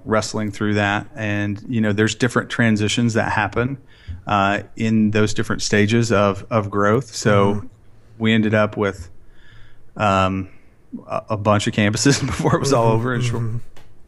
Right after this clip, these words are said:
Speaker 1: But to get there, we really had to, to dig in and,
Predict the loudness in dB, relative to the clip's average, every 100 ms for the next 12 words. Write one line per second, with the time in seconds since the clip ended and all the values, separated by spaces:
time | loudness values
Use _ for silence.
0 | -20 -12 -8 -6 -2 0 0 2 2 2
1 | 0 2 2 2 0 0 0 -4 -4 -6
2 | -6 -4 0 0 0 -2 -4 0 0 0
3 | -2